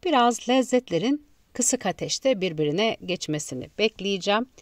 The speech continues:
Ağzını açtım. Tencerenin sonra kabağı ekledim. Karıştırdım ve üç diş sarımsak ilave ettim. Bu tarife sarımsak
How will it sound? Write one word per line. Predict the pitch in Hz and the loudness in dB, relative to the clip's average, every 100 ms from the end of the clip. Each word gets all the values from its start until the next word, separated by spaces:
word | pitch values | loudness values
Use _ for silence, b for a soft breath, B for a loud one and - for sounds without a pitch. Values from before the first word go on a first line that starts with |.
| b b b b b _ _ _ _ _ _ _ _ _ - | b b b b b _ _ _ _ _ _ _ _ _ -2
Ağzını | 294 226 156 156 | 2 4 2 -2
açtım. | - 262 - - 262 - _ - _ _ _ _ _ _ _ _ _ _ _ _ _ _ | -2 -2 -2 0 0 -2 _ -20 _ _ _ _ _ _ _ _ _ _ _ _ _ _
Tencerenin | - 233 220 185 147 160 208 | -2 0 2 2 0 0 -4
sonra | - - 202 160 156 220 - _ _ - - | -6 -2 0 2 0 -4 -8 _ _ -20 -2
kabağı | 233 156 151 135 - | 0 2 2 0 0
ekledim. | 247 - 170 143 185 285 _ - - _ _ _ _ _ _ _ _ _ _ _ _ _ _ _ | -2 0 -2 0 0 0 _ -20 -20 _ _ _ _ _ _ _ _ _ _ _ _ _ _ _
Karıştırdım | 262 226 220 - 170 156 180 233 175 | -2 -2 -2 -2 -2 0 0 0 2
ve | 202 - _ _ | 0 0 _ _
üç | 285 - - | -2 -2 -4
diş | 277 | -2
sarımsak | - - 180 180 180 156 | 0 2 0 0 -4 -4
ilave | 151 143 131 131 | -4 -4 -4 -8
ettim. | - - _ - - | -10 -20 _ -12 -8
Bu | 320 | 0
tarife | 214 156 - - | 2 2 0 -6
sarımsak | - 214 147 - 269 285 | 0 0 0 -2 -2 -2